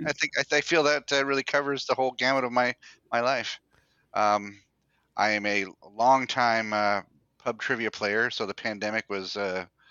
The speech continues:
was a miserable time for me, but I found ways to entertain myself by creating ones for my friends via Zoom.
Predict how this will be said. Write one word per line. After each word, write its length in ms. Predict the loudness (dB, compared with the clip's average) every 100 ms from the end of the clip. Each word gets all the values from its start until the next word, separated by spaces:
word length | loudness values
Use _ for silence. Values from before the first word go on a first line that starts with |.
| _ _ _ _ -14
was 160 | -10
a 60 | -8
miserable 300 | -6 -6 -6
time 260 | 0 0
for 140 | 0 -6
me, 140 | -6
but 120 | -2
I 60 | -2
found 280 | 0 0 0
ways 200 | -2 -2
to 100 | -4
entertain 340 | -6 -6 -6
myself 540 | -4 -4 -4 -4 -6 -12 -20 _ _ -18 -4
by 260 | 0 0 -2
creating 300 | -2 0 0
ones 380 | 0 -2 -2 -4
for 240 | -4 -4
my 120 | -4
friends 380 | -2 -2 -4 -4
via 220 | -4 -2
Zoom. 420 | -2 -4 -6 -8